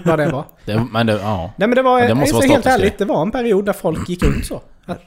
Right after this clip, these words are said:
Speaker 1: de hade prislappen kvar, liksom att, ja, du vet, om du köper ett par jeans så hänger det ju liksom en liten lapp ju.
Speaker 2: De har visat att de har åkt ända till Jönköping för att köpa kläder.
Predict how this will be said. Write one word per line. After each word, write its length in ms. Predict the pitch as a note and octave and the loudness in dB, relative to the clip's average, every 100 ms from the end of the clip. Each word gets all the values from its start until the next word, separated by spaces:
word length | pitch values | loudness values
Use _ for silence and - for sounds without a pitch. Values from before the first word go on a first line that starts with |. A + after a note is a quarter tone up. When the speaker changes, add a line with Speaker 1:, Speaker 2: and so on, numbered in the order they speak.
| A#2+ | -4
Speaker 1:
de 140 | G3+ | -2
hade 260 | F#3+ G#3 D#3+ | 0 0 -2
prislappen 720 | - F3 - B2+ - C3+ C3 | -4 -6 -6 -10 -8 -10 -10
kvar, 260 | C3 C#3+ A2+ | -8 -8 -8
liksom 300 | A2+ - C#3+ | -12 -12 -12
att, 220 | C3+ - - - _ _ _ _ _ - | -12 -18 -20 -20 _ _ _ _ _ -2
ja, 140 | A3+ | 2
du 60 | A3+ | 4
vet, 200 | A3 F#3 | 2 2
om 60 | F#3+ | -2
du 60 | |
köper 240 | F3+ G3 E3 | 0 0 0
ett 80 | - | -2
par 80 | E3+ | -2
jeans 320 | D#3 B2+ - | 0 0 -2
så 100 | D#3 | -2
hänger 280 | D#3+ C#3+ A#2+ | -2 -2 -2
det 60 | |
ju 80 | B2 | -2
liksom 320 | C3 - B2+ | -2 -2 -2
en 60 | B2 | -2
liten 300 | B2+ C3 A#2+ A2 - - - | -2 -4 -8 -10 -18 -20 -12
lapp 220 | D3 G2+ - | -10 -10 -8
ju. 60 | |
Speaker 2:
De 120 | G2+ | -2
har 80 | A#2 | 0
visat 280 | A#2 C3+ B2+ | 2 2 2
att 60 | G#2+ | 0
de 120 | A#2 | 0
har 220 | A#2 G2 | 0 2
åkt 200 | D3 A2+ | 0 2
ända 200 | D#3 C3+ | 0 0
till 140 | G#2+ C3+ | 2 2
Jönköping 540 | C#3+ A#2+ - F#2 A#2+ | 2 0 -2 0 -2
för 80 | C3+ | 0
att 60 | A#2 | 0
köpa 240 | B2+ B2+ | 0 -2
kläder. 460 | - A2+ F2+ A#2+ | 0 0 2 2